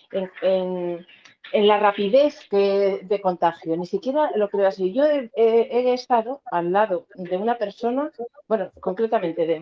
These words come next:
de, de la novia de mi hijo, dentro del mismo coche,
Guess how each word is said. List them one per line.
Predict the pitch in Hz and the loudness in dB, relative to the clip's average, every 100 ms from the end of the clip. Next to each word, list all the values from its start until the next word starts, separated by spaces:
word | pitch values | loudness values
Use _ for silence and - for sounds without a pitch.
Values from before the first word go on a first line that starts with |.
| 160 | -6
de, | 175 180 170 175 151 | -4 0 2 0 -2
de | 170 | -4
la | 165 | -4
novia | 190 214 202 | -2 -2 -2
de | 196 | -2
mi | 202 | -2
hijo, | 233 403 339 349 _ _ _ | -4 -2 -6 -6 _ _ _
dentro | 220 202 170 165 | -2 -2 -2 -2
del | 170 | -2
mismo | 190 196 214 | -6 -6 -4
coche, | 247 294 - 349 | -2 -4 -4 -10